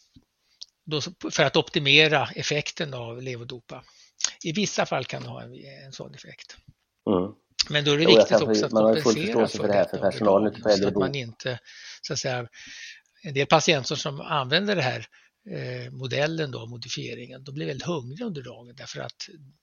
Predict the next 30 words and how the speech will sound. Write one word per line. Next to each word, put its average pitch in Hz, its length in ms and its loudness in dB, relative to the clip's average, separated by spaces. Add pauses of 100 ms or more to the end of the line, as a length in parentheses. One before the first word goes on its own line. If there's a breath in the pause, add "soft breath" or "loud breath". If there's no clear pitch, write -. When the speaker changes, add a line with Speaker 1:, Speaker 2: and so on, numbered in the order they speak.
(220)
Speaker 1:
kal-, 151 220 -8
kaloriinha-, 139 600 -12 (540)
ta-, - 260 -12 (120)
intag 160 460 -10
blir 143 320 -14
inte, 123 460 -18 (640 loud breath)
eh, 185 120 -14
optimalt. 135 540 -16 (1900)
Speaker 2:
Okej, 95 720 -2
okej. - 460 -4 (600 loud breath)
Du, 175 100 6
om 165 120 10
man 165 200 6
upptäcker 160 1160 0
de 170 120 4
här, 113 340 6
eh, 107 260 6
näringsbristerna, 107 880 4
vad 143 140 8
är 139 60 12
det 131 80 6
första - 480 0
man 123 140 2
sätter 131 340 -2
in 208 300 0
då 98 160 -2
hos 98 200 -6
de, 95 400 0
eh, 92 360 0
drabbade? 73 540 0